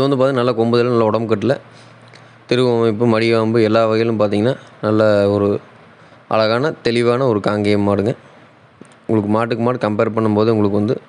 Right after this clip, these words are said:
வித்தியாசம் தெரியுங்க. செவல கடை, நல்ல கடை, நல்ல நேர் கொம்பு, நல்ல கடையிலே தெரிஞ்சுதுங்க. வாரந்தோறும் நம்ம வீடியோ பார்க்கணும் அப்படின்னா, மறக்காம நம்ம சேனலை சப்ஸ்கிரைப் பண்ணிக்கங்க. அப்படியே பக்கத்துல கூடிய பெல் ஐகானை கிளிக் பண்ணிக்கிட்டீங்க அப்படின்னா தான் நம்ம போடக்கூடிய வீடியோக்கள் உங்களுக்கு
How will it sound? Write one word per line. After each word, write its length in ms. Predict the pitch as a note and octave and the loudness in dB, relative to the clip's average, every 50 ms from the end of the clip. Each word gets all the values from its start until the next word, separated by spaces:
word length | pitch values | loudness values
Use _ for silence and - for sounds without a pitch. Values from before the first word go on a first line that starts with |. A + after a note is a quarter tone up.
| - - - - - - - - _ - | -20 -20 -20 -20 -20 -20 -20 -18 _ -6
வித்தியாசம் 480 | G#2+ G2+ G#2+ G#2+ G#2+ - G#2+ G#2 G2+ G2 G2 | -2 0 0 0 0 -2 -2 -2 -2 -2 -2
தெரியுங்க. 280 | G2+ G2 G2+ A2 C#3 - - - - | 0 0 0 -2 -2 -4 -6 -6 -2
செவல 200 | - B2 B2 C3 C3 A#2 | -2 0 0 0 0 0
கடை, 140 | B2 B2 B2+ B2 A2+ | 0 0 0 0 0
நல்ல 120 | G#2+ A2 G#2+ G#2+ | 0 0 0 0
கடை, 120 | G#2+ G#2+ G#2 | 0 0 2
நல்ல 140 | G#2+ G#2+ G#2+ G#2 G#2+ | 0 0 0 0 0
நேர் 180 | G#2+ G#2 G2 G2+ | 0 0 0 0
கொம்பு, 220 | G2+ G#2 A2+ A2 G#2 | 0 0 0 0 2
நல்ல 140 | G#2 G2+ G2+ G2 | 0 0 0 0
கடையிலே 280 | G2+ G2+ G2+ G#2 G2 F#2+ F#2+ | 0 0 0 -2 -2 -2 -2
தெரிஞ்சுதுங்க. 420 | G2+ D3+ D#3+ G2+ G2+ G#2 A2 B2 - - - - - - - - - - _ - - _ _ _ - - - - G#2 A2+ | -2 -2 -2 -4 -4 -4 -4 -6 -10 -14 -20 -20 -20 -20 -20 -20 -20 -20 _ -20 -20 _ _ _ -20 -14 -8 -4 -2 0
வாரந்தோறும் 520 | A#2+ B2 C3 B2+ A2+ B2+ C3 D3 D#3 C#3+ | 0 0 -2 -2 -2 -2 0 0 0 0
நம்ம 140 | B2 A2+ A2 G#2+ | 0 0 0 0
வீடியோ 180 | A#2 A#2 A#2+ A#2 G#2+ - | 2 2 2 0 0 0
பார்க்கணும் 260 | A2 G#2+ A2 A#2 A#2 G#2+ | -2 -2 0 0 0 0
அப்படின்னா, 240 | G#2 G#2 A2 C3 - G2+ | 0 0 0 0 0 0
மறக்காம 280 | G#2 G#2 G#2 A#2 A#2+ A#2 | 0 0 0 0 0 0
நம்ம 140 | A2 G2+ G#2 A2+ | -2 -2 0 0
சேனலை 180 | G#2+ A2 G#2+ G#2 | 0 0 0 0
சப்ஸ்கிரைப் 380 | G2 G2 - - - A2+ G#2+ G#2+ | -2 -2 -2 -2 -2 0 0 0
பண்ணிக்கங்க. 300 | G#2 G#2 G2 G2 A2 - - - - - - | 0 0 0 0 -2 -2 -4 -8 -16 -20 -20
அப்படியே 220 | - - A#2+ A#2 G#2+ | -6 -4 -2 -2 0
பக்கத்துல 240 | A2 G#2 G#2 A2 A2+ G#2+ | -2 -2 -2 0 0 0
கூடிய 160 | A2 G#2 G2+ | 0 2 0
பெல் 140 | G#2 G#2 A2 | 2 2 2
ஐகானை 200 | G#2+ G#2 A2 A2+ G2+ | 2 2 0 0 0
கிளிக் 160 | G2+ G2+ F#2+ - | -2 -4 -2 0
பண்ணிக்கிட்டீங்க 340 | G#2+ G#2 G2+ G2+ G#2+ G#2+ G2+ | 0 0 0 0 0 0 0
அப்படின்னா 180 | G#2 G#2+ G#2 G#2+ | 0 -2 0 0
தான் 80 | B2 B2 | 0 0
நம்ம 120 | A2 G2+ G2 | -2 0 0
போடக்கூடிய 340 | - G#2+ A2 G#2+ A2 G#2 G2+ G#2 | 0 0 0 2 2 2 2 2
வீடியோக்கள் 280 | G#2+ G#2+ G#2 A2+ A2+ | 2 2 2 2 2
உங்களுக்கு 260 | A2 G#2 G2 - - | 2 0 0 -2 -2